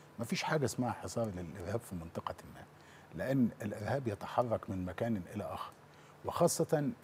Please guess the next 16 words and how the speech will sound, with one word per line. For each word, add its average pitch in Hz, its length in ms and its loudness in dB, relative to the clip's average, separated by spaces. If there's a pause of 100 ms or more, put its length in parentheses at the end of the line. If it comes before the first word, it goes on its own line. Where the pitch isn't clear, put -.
في 117 120 2
مسألة 123 480 -2 (380)
ال-، 90 380 -4 (140)
الميليشيات، 95 840 -4 (560)
وهي 127 560 2 (280)
أكبر 117 340 6
خطر 131 440 -2 (180)
كان 123 200 2
يواجه 110 480 0
المنطقة 98 420 -2
ويواجه 127 260 4
العالم، 95 300 -2 (360)
فكرة 147 360 2 (180)
الميليشيات 113 640 2 (220)
المحمولة 113 640 2
جواً، 107 300 0